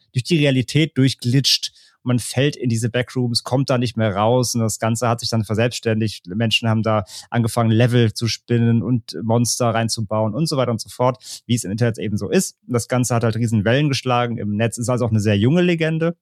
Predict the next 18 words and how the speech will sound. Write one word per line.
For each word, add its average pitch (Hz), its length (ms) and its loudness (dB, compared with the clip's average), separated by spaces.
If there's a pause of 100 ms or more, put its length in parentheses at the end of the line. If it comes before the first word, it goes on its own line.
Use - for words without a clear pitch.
(120)
mit 135 140 2
zweitausendneunzehn 123 880 0
noch. 120 200 -4 (440)
Und 127 200 2
zweitausendzweiundzwanzig 120 1500 0
hat 123 140 -2
dann 120 120 0
ein 101 160 0
YouTuber 135 720 2
namens 113 400 0
Kane 107 340 -2
Pixels 131 680 -2
angefangen, 113 640 -2
darüber, 101 320 0
äh, 95 260 -4
Videos 180 460 2
zu 151 120 -2
machen, 139 400 -2